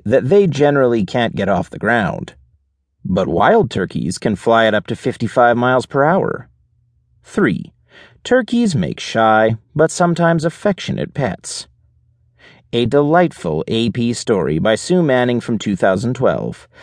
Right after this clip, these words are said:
looked at people who keep turkeys around for love and companionship, rather than for food. The animal rescue organization, Farm Sanctuary, in addition to keeping turkeys at its shelters, gives away about fifty birds a year for adoption.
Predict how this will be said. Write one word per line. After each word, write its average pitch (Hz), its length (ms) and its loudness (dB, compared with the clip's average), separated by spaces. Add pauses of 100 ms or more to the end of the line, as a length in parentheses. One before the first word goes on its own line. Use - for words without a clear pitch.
(180)
looked 262 240 0
at 208 160 -2
people 147 300 0
who 131 160 -2
keep - 260 -6
turkeys 151 420 -2
around 95 440 0
for 120 180 2
love 110 420 4
and 127 200 -4
companionship, 151 920 -2 (300)
rather 185 400 2
than - 160 -6
for 123 140 -2
food. - 480 -4 (920)
The 175 160 2
animal 262 300 4
rescue 107 400 0
organization, 98 960 -2 (100)
Farm 120 440 0
Sanctuary, 101 840 -2 (140)
in 170 160 2
addition 110 340 0
to 82 80 -4
keeping 90 400 -6
turkeys 110 540 -2
at 104 180 -2
its - 120 -6
shelters, - 640 -2 (520)
gives 196 280 2
away 110 300 2
about 95 360 0
fifty 185 440 -2
birds 113 400 0
a 104 80 -2
year 98 400 0
for 85 220 -4
adoption. 107 640 0